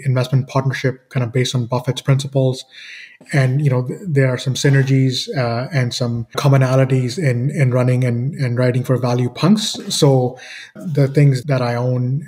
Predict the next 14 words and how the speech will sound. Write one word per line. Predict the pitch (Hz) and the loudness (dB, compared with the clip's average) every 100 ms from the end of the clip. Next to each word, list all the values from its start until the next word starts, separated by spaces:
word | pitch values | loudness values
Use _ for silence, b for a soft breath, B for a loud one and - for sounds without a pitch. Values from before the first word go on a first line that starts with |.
| - | -4
and | 127 | -4
hold | - 131 127 120 | 0 0 0 -2
in | 196 123 113 139 135 | -2 -2 -2 -6 -4
White | 123 - | -4 -2
Falcon | 135 147 147 135 147 | 0 2 2 2 0
are | 120 | -4
some | - 127 | -2 -4
of | |
the | 113 | -4
things | 123 120 | -8 -10
that | - | -10
we | 131 120 - B B B B | -8 -8 -10 B B B B
talk | - 143 143 | -2 0 0
about, | 123 120 - | -2 -6 -14